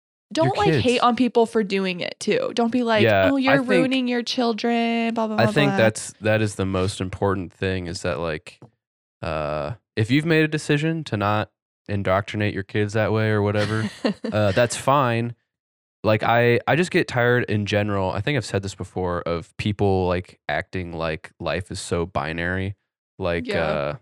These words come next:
Speaker 1: there is a black and white w-, way to raise children, or, like,
Speaker 2: Yeah.
Speaker 1: um, and even if that's the case, like,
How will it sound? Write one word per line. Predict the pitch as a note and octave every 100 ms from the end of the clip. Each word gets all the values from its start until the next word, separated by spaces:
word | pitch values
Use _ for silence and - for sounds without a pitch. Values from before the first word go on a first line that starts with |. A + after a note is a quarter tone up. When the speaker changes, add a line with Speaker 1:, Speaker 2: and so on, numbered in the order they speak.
| _ _
Speaker 1:
there | G2+ F#2
is | F2
a | G#2+
black | F#2+ F2 F2 -
and | G2
white | E2+ D#2
w-, | F2 - -
way | F2+ D#2+
to | D#2
raise | D#2+ D#2 D#2
children, | - B2 A2+ A#2 A2 A2 A2
or, | F2 F2
like, | E2 D2+ B3
Speaker 2:
Yeah. | A3 A3+ A3+ _ _ _
Speaker 1:
um, | F2+ D2+ C2 C2+ B1+ - -
and | A#2
even | C3 A#2+
if | G#2+
that's | A2 G#2+
the | G2
case, | - G#2+ G2 -
like, | G2 D#2+ -